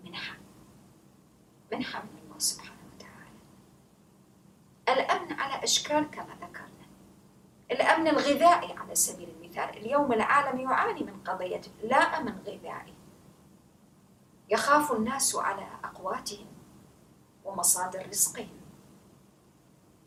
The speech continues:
ما الذي يحقق لك الأمن؟ إيمانك بالله سبحانه. ليس ذلك الإيمان الذي يتوهم الإنسان أنه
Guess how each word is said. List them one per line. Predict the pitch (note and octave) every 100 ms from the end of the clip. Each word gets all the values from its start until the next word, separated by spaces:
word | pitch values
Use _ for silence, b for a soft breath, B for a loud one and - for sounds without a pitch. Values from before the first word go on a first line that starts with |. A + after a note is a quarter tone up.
| _ _
ما | G#3+
الذي | A#3+ C4 A3+
يحقق | F#3 - - - - - -
لك | -
الأمن؟ | - - - - - - - - - _ _ _ _ _ _
إيمانك | A#3 G#3 - - - -
بالله | - - - -
سبحانه. | - - - - - - - - - - - - - _ b b b
ليس | C#4+ G4+ -
ذلك | F#4 E4 F4+ F4+ -
الإيمان | C#4+ C4 B3+ D4 D#4+ C4
الذي | C4+ C4+ A#3+
يتوهم | A3+ - G#3+ D4 D4 D4+
الإنسان | A#3+ F#3 F#3+ - C4 C4 -
أنه | G#3+ A3 A3 G#3